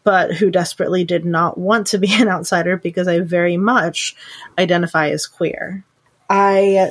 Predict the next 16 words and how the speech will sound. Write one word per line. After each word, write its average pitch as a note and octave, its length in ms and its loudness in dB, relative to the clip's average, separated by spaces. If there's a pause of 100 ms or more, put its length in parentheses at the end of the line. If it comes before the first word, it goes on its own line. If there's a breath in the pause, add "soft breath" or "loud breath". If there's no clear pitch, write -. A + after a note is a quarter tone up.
(160)
definitely G3+ 960 2 (160)
met D4+ 280 2
some C#4+ 200 2
good A3+ 180 2
friends F#3 300 -2
along F3+ 180 -2
the D3+ 60 -6
way, D#3+ 180 0
had E3 340 -4
some F3 260 -6
fun, E3 420 -4
hot D#3+ 400 -6
scenes, E3+ 680 -4 (380 soft breath)
but F#3 140 0
also C#4 960 2 (1080)
faced - 500 -2